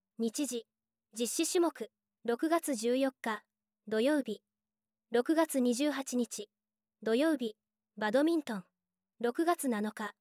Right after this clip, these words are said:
土曜日。六月二十一日、土曜日、卓球。一、九時四十五分から十一時十五分。二、十一時十五分から十二時四十五分。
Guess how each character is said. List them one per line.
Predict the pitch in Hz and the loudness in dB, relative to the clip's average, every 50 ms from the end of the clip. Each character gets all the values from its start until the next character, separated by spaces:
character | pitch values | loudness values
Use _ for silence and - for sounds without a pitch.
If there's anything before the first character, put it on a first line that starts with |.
| _ _ _ _ _ _ _ _ | _ _ _ _ _ _ _ _
土 | 208 220 220 | -2 0 2
曜 | 247 302 320 294 | 2 2 2 2
日。 | - 214 202 - _ _ _ _ _ _ _ _ _ _ _ _ _ - | 0 -4 -8 -10 _ _ _ _ _ _ _ _ _ _ _ _ _ 2
六 | 233 262 - 339 | 2 4 4 4
月 | 330 349 339 - 285 | 4 4 2 2 2
二 | 269 254 247 | 2 2 2
十 | 220 254 269 262 | 2 2 0 0
一 | 262 - - 254 | 0 -2 -2 -2
日、 | 254 247 - - 220 - - _ _ _ _ _ _ _ _ _ - | -2 -2 -2 -4 -10 -10 -12 _ _ _ _ _ _ _ _ _ -4
土 | 214 226 | 0 2
曜 | 247 285 339 320 285 | 2 4 4 2 2
日、 | 233 220 202 - _ _ _ _ _ _ | 0 -4 -6 -8 _ _ _ _ _ _
卓 | - 220 202 - | -10 -10 -10 -10
球。 | - - 226 220 208 - _ _ _ _ _ _ _ _ _ _ | -10 -6 -6 -6 -6 -8 _ _ _ _ _ _ _ _ _ _
一、 | 262 262 - - 302 | -6 -6 -6 -6 -2
九 | - 359 349 | 0 0 0
時 | 311 311 277 | 2 2 2
四 | 269 294 320 311 | 2 2 2 2
十 | 262 269 247 220 | 0 0 0 2
五 | 202 233 | 2 0
分 | 226 254 302 294 | 0 0 0 0
か | - 269 247 | 0 -2 -4
ら | 220 202 - _ | -4 -4 -8 _
十 | - 220 247 294 330 | -4 -2 0 2 2
一 | 330 - 330 302 | 2 0 -2 -2
時 | 269 269 214 | -2 -2 -2
十 | - 233 247 269 | 0 0 0 2
五 | 262 285 | 2 2
分。 | 269 - 254 214 202 - _ _ _ _ | 0 0 -4 -6 -6 -10 _ _ _ _
二、 | 220 220 214 - _ _ _ _ _ _ _ _ | -6 -6 -6 -6 _ _ _ _ _ _ _ _
十 | 208 208 254 294 330 | -6 -2 0 2 2
一 | 349 320 - 339 | 0 0 0 -2
時 | 285 294 247 | -2 -2 -4
十 | 202 - 254 277 302 | -2 0 0 0 2
五 | 302 339 | 2 0
分 | 311 330 320 285 | 0 0 -2 -2
か | - 247 220 | -2 -4 -6
ら | 196 185 - _ | -6 -8 -10 _
十 | - 220 262 302 | -2 0 2 2
二 | 320 330 285 | 2 0 0
時 | 262 240 208 | -2 -2 -2
四 | 220 247 285 277 | 0 0 0 -2
十 | 247 247 220 196 | -2 -2 -2 -2
五 | 214 208 | -4 -8
分。 | - - 220 202 | -8 -8 -8 -8